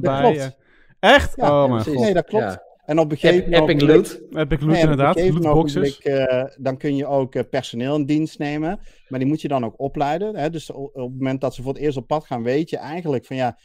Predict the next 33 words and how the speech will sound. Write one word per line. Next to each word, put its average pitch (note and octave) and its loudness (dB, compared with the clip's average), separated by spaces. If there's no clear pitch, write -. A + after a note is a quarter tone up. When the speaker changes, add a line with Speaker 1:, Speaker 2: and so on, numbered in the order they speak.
Speaker 2:
die B2+ -6
gaan D3 -8
ook, D#3 -4
eh, B2 -6
schade C3 -8
maken. D3+ -8
Dus D3 -12
daar B2+ -6
moet B2 -6
je C3 -8
dan A#2 -4
weer G#2+ -6
geld A2 -6
voor D3+ -10
Speaker 1:
Holy D3 -6
Speaker 2:
reserveren. C#3+ -4
Speaker 1:
shit. - -14
Speaker 2:
Nee, C3 -2
je D#3 0
moet F#3 -4
echt F#3+ -6
even F#3 -6
die, E3+ -4
die C3+ -4
re-, E3+ -10
de, C3 -4
de, A#2 -8
de, C3+ -4
die D3 -6
mas C3+ -6
heeft B2+ -6
het C3+ -20
allemaal C3+ -6